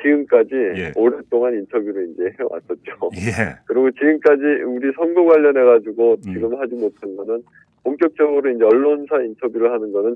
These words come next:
Speaker 1: 정책이 이제 준비가 돼야 되기 때문에
Speaker 2: 네.
Speaker 1: 그게 지금 출마 선언한 지 불과 사십여 일, 이제 오십 일 정도
Speaker 2: 음.
Speaker 1: 되는 과정에서 이번 일요일 날,
Speaker 2: 네.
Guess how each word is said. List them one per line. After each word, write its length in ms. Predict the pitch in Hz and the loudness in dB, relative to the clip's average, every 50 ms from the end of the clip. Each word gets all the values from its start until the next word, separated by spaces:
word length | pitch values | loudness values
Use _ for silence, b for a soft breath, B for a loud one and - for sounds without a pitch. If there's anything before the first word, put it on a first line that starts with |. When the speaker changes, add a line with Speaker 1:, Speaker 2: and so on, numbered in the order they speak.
| - | -6
Speaker 1:
정책이 560 | - 123 131 135 131 - - - 165 165 147 127 | -8 -10 -10 -10 -4 -2 -2 -2 0 -2 -4 -4
이제 100 | 117 113 - _ | -4 -6 -8 _
준비가 280 | - 101 98 104 101 95 | -14 -8 -2 0 0 0
돼야 200 | 92 98 87 82 | 0 -2 -4 -4
되기 160 | 80 78 76 73 _ | -4 -8 -10 -12 _
때문에 420 | 71 73 76 78 85 104 107 95 95 | -12 -12 -12 -8 -6 -6 -4 -4 -4
Speaker 2:
네. 300 | 87 82 76 65 62 - _ _ _ _ _ _ _ _ _ _ | -6 -6 -8 -10 -12 -18 _ _ _ _ _ _ _ _ _ _
Speaker 1:
그게 420 | - 101 113 120 117 117 117 110 104 - | -8 0 4 6 8 8 8 6 4 0
지금 320 | - 117 110 117 113 110 104 - _ - | -4 -2 -2 -2 -2 -2 -6 -14 _ -12
출마 220 | - 131 139 135 135 | -4 0 0 0 0
선언한 440 | - 135 131 131 127 123 123 120 117 | 0 0 0 0 0 -2 -4 -4 -6
지 80 | 120 | -8
불과 540 | 117 - - 110 110 98 120 117 113 107 107 - | -8 -8 -8 -6 2 4 6 6 6 6 2 0
사십여 420 | - - 123 120 120 131 120 120 117 | -2 -2 0 0 0 -2 0 2 4
일, 460 | 110 107 104 104 98 92 90 101 107 | 4 4 4 2 0 -2 -4 -6 -4
이제 120 | 110 135 | 2 2
오십 320 | 135 120 107 110 120 - 123 113 | 4 4 4 2 0 -2 -4 -4
일 80 | 117 110 | -4 -2
정도 420 | 107 104 101 98 90 92 87 85 80 - _ | -2 -4 -4 -2 -2 -2 -2 -2 -4 -8 _
Speaker 2:
음. 240 | 101 98 90 85 80 82 | -16 -14 -14 -16 -12 -10
Speaker 1:
되는 220 | 98 101 104 104 | -8 -6 -6 -8
과정에서 580 | 104 110 104 90 90 98 98 95 92 95 - 110 | -6 -6 -6 -4 -4 -4 -4 -4 -6 -6 -6 -6
이번 300 | 107 107 95 113 113 110 95 | -6 -2 2 2 2 2 0
일요일 380 | 104 107 110 139 135 131 120 | -4 0 4 4 4 4 4
날, 300 | 101 87 82 85 95 117 107 95 | 2 0 -2 -2 -4 -6 -8 -8
Speaker 2:
네. 300 | 90 87 82 80 71 67 | -8 -8 -8 -10 -12 -16